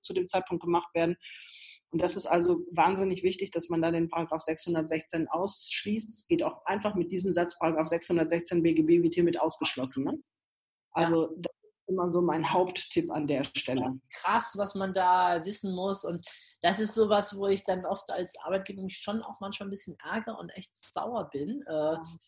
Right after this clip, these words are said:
Speaker 2: was dann, äh, du, wo du plötzlich überall reinlaufen kannst, wenn du nicht dich da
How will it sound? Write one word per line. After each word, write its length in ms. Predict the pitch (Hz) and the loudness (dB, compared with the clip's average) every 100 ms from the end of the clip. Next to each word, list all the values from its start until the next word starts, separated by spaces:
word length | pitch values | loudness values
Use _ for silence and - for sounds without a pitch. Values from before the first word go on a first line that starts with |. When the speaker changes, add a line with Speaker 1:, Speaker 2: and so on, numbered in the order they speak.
| _ - - | _ -10 -6
Speaker 2:
was 240 | 165 - | -4 -2
dann, 320 | 175 175 175 | -2 -2 -4
äh, 220 | 165 170 | -4 -4
du, 180 | 165 165 | -4 -4
wo 80 | 175 | -4
du 100 | 185 | -4
plötzlich 320 | 190 190 185 | -4 -4 -6
überall 240 | 190 190 170 | -2 -2 0
reinlaufen 640 | 156 226 180 165 - 185 | 0 0 0 0 -4 -8
kannst, 420 | - 202 214 - | -6 -6 -8 -8
wenn 140 | 175 | -8
du 80 | 180 | -8
nicht 340 | 185 190 - 190 | -6 -8 -8 -12
dich 180 | 190 - | -12 -6
da 400 | 175 170 180 | -2 2 2